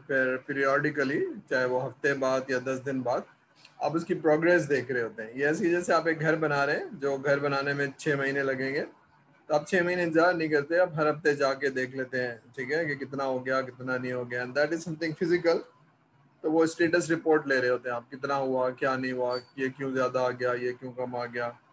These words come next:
तो similarly एक project plan है जो software development का है, जिसमें visibility थोड़ी सी लो होती है। Uh, there are certain, uh, element जिनसे आप visibility लाते हैं, uh, document के through, progress के through,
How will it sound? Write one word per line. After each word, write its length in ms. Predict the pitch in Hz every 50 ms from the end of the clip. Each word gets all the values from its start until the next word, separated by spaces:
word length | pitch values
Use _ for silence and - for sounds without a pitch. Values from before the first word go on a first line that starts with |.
| _ _ _ _ _ -
तो 60 | 156
similarly 560 | - - 196 185 185 185 185 185 180 175 160
एक 260 | 175 190 190 175 - -
project 400 | 151 135 135 135 156 156 151 -
plan 260 | 139 135 139 143 156
है 120 | 165 165 151
जो 100 | 156 151
software 440 | - 143 131 127 - 147 139 135
development 600 | 131 127 127 131 131 131 131 - 139 139 135 131
का 80 | 139 139
है, 180 | 139 139 143 139
जिसमें 680 | 135 131 - - 135 127 127 127 123 120 117 98 104 113 117
visibility 640 | 131 135 135 165 160 160 175 175 180 175 160 165 170
थोड़ी 260 | 165 170 156 143 143 143
सी 120 | 143 131
लो 240 | 127 127 139 151 156
होती 300 | 151 143 139 - 135 135
है। 380 | 135 131 131 135 135 - - _ _ _ _ _ _ _ _ _ _ _
Uh, 380 | - 120 123 120 120 120 117 117
there 220 | 120 127 123 127
are 140 | 131 135 143
certain, 440 | 143 - 143 131 123 139 135 135 131 135 131 123
uh, 360 | 123 123 123 123 123 123 120 120 120 120 - - - _ _ _ -
element 420 | 127 131 139 135 139 139 143 143 139
जिनसे 280 | 135 131 127 - 143
आप 160 | 127 123 123 127
visibility 520 | 127 120 131 127 127 123 127 123 123 127
लाते 340 | 123 123 120 117 117 - 127
हैं, 220 | 123 123 120 120 123 123 - _ _ _ - 120
uh, 340 | 120 120 117 117 117 117
document 500 | 123 123 123 - 139 131 127 127 123 120
के 80 | 127 127
through, 440 | 123 - 131 123 123 123 123 123 127 - _ _ _ _ _ _ _ _ -
progress 420 | 139 135 135 131 131 131 127 -
के 100 | - 135
through, 440 | 123 123 - 131 127 127 127 123